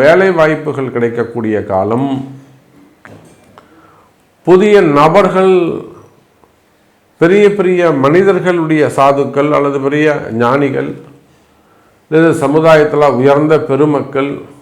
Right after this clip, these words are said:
அவங்களுடைய நல்ல ஒரு தொடர்பு, நட்பு, இவையெல்லாம் கிடைக்கக்கூடிய காலம். ஒரு சில கும்பராசி என்பர்கள் வெளிநாடுகள் செல்லக்கூடிய வாய்ப்பு, விமான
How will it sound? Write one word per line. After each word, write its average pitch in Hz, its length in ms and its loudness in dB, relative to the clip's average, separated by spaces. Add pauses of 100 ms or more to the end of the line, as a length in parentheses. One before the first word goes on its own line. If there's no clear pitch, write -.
(1080)
அவங்களுடைய 180 640 4 (280)
நல்ல 175 340 2
ஒரு 139 120 -2 (140)
தொடர்பு, 131 500 2 (300)
நட்பு, 135 460 -2 (920)
இவையெல்லாம் 156 560 0
கிடைக்கக்கூடிய 123 600 -6 (160)
காலம். 101 360 -2 (1600)
ஒரு 175 300 6 (100)
சில 190 140 -2 (180)
கும்பராசி 160 720 2 (100)
என்பர்கள் 143 420 -4 (220)
வெளிநாடுகள் 175 840 0 (100)
செல்லக்கூடிய 139 600 -4 (140)
வாய்ப்பு, 107 460 -4 (340)
விமான 143 300 -2